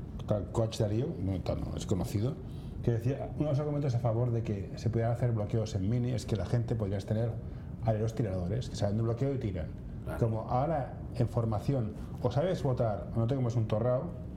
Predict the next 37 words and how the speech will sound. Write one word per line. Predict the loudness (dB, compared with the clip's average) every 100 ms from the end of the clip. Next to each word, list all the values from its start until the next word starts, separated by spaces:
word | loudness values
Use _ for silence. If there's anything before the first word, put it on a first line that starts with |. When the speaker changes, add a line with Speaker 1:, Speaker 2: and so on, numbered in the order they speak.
| 0
Speaker 1:
no | 2
nos | 2
sale | 2 0
el | 0
tipo | 0 0
de, | 0
de | 0
este | 2
tipo | 2 2
de | 0
tiradores. | 0 0 0 -2 -4 -6 -8 -8 -8
Speaker 2:
Claro. | -6 -6 -8 -8 -8 -8 -8 0
Speaker 1:
Yo | 2
estoy | 2 2 2
en |
contra | 2 0 2
de | 0
que | 0
se |
puedan | 0 0
hacer | 0
bloqueos | 0 0 0 0 -2 -2
en | 0
Speaker 2:
Claro, | 2 2
Speaker 1:
mini | 2 0 0
de, | 0
de |
Speaker 2:
claro. | 2 2
Speaker 1:
entrada. | 2 2 2 2
Todas | 2 2
las | 2
que | 0
seas | 2 0 -2 -8 -8 0
un | 2 4
mini | 2 2
A | 2
uno, | 2 4 2 0